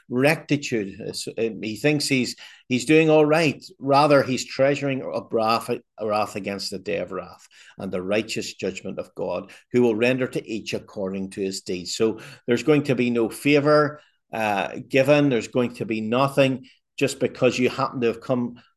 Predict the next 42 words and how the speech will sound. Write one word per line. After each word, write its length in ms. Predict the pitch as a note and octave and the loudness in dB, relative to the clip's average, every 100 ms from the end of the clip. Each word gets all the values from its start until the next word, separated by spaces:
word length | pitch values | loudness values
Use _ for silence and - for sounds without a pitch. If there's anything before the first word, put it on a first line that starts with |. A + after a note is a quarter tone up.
| _ | _
from 280 | - A#2+ A2 | -4 -2 -2
a, 280 | F#2 G#2+ - | -4 -4 -8
a 80 | - | -12
family 460 | - C#3+ E3 D#3+ D3+ | -2 2 4 6 6
that 160 | D3 | 6
was 120 | A#2+ B2 | 2 0
on 140 | C3 | -2
the 140 | A#2 | -4
clean 340 | - D#3 E3 D#3+ | -4 -2 -2 -2
side 320 | - C#3 C3+ | -2 0 0
of 100 | B2 | 0
the 120 | B2 | -2
road. 340 | G#2 G#2 G#2+ G2 - _ | -2 -4 -4 -10 -20 _
You 100 | G#2+ | -8
happen 240 | A#2+ A#2+ - | -6 -6 -6
to 60 | |
be 120 | G#2 | -4
a, 100 | G#2+ - - - | -2 -4 -12 -10
an 160 | A#2 A#2 | -8 -2
upright 560 | C3 B2+ C#3+ C3+ C#3 G#2+ | -2 0 4 4 2 0
or, 260 | F2+ F#2+ - _ - | -4 -6 -14 _ -8
or, 220 | G2 F#2+ | -4 -2
or, 400 | F#2+ F#2 F2+ - | -2 -4 -6 -6
uh, 220 | F#2 E2+ - _ _ - | -8 -10 -12 _ _ -14
a 40 | |
moralistic 720 | G#2+ A#2 C#3+ C3 D3 - D3+ - | 0 4 6 6 4 2 -4 -2
kind 220 | C#3+ C3 | -2 -2
of 100 | A2+ | -4
person. 440 | - F#2+ - F#2 _ _ _ _ _ - | -8 -12 -12 -16 _ _ _ _ _ -8
Uh, 140 | G#2 | -6
no, 420 | G2+ A#2+ A2 F#2+ - _ | 0 2 2 -2 -14 _
that 220 | A2+ A2+ | -2 0
is 140 | A2 G2+ | 0 -2
not 340 | G#2+ G#2 - | -4 -4 -6
sufficient. 640 | - B2 - D3+ - G2 | -4 -2 2 2 2 -2
It 120 | F#2+ G#2 | -6 -6
doesn't 240 | G2 G2+ | -6 -6
give 180 | G2 F#2 | -8 -4
you 120 | F#2+ | -2
a 120 | F#2+ | -2
right 300 | F#2 G2 G2 | -2 -4 -4
standing 560 | - G2 F2+ F2+ F2+ | -10 -10 -12 -12 -14